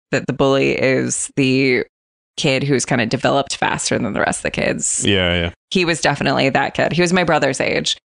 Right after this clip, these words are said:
Speaker 1: and he had, uh, my brother's four years younger than me, but he looked bigger than, bigger and older than me, and he had long hair because his mom was too depressed to get it cut, and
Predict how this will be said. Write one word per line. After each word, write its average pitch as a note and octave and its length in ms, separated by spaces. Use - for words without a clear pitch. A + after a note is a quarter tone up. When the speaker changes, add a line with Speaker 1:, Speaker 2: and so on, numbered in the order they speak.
Speaker 1:
and D3 100
he C#3+ 60
had, C3 160
uh, B2+ 480
my D3 140
brother's C3 340
four C#3 200
years B2+ 360
younger C3 240
than C3+ 120
me, A#2 240
but - 80
he D#3 140
looked D3 360
bigger C3+ 240
than, B2+ 320
bigger C3+ 180
and B2+ 100
older B2+ 200
than B2 120
me, B2+ 220
and A2+ 140
he - 80
had C#3 100
long C3+ 280
hair C3 440
because - 480
his C#3+ 220
mom B2+ 240
was C3 180
too C#3 100
depressed B2 420
to - 60
get - 160
it - 160
cut, - 260
and - 380